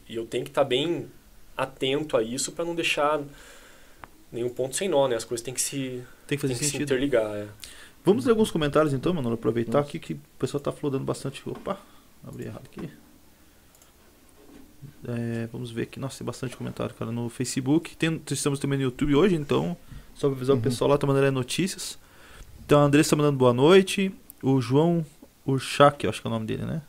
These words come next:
Speaker 2: É, tá mandando boa noite também. Ele tá participando bastante aqui. O Alan também tá mandando aqui.
Speaker 1: O macaquinho,
Speaker 2: O
Speaker 1: né?
Speaker 2: macaquinho já tá participando.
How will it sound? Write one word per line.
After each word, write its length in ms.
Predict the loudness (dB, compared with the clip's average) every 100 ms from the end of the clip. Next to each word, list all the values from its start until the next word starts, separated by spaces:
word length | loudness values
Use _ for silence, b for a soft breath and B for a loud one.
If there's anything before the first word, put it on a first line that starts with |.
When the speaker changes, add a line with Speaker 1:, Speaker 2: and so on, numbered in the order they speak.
| -12
Speaker 2:
É, 120 | -6 -4
tá 120 | -2
mandando 200 | -2 0
boa 120 | 0
noite 220 | 0 -2
também. 400 | -4 -2 -2 -2 0
Ele 160 | -2
tá 240 | -2 -4 -2
participando 360 | -2 -2 0
bastante 400 | 0 0 -2 -4
aqui. 320 | -8 -8 -8 -10 b b b b b b -20 -10
O 160 | 2 8
Alan 220 | 8 8
também 200 | 0 -2
tá 120 | -2
mandando 380 | -2 2 2 2
aqui. 420 | -2 -4 -4 -4 -8 -18
Speaker 1:
O 60 | -18
macaquinho, 480 | -14 -14 -14 -12 -8
Speaker 2:
O 40 |
Speaker 1:
né? 60 | -4
Speaker 2:
macaquinho 580 | -2 -2 -6 -10 -6 -4
já 40 |
tá 100 | -2
participando. 800 | 0 -2 -2 8 10 12 8 4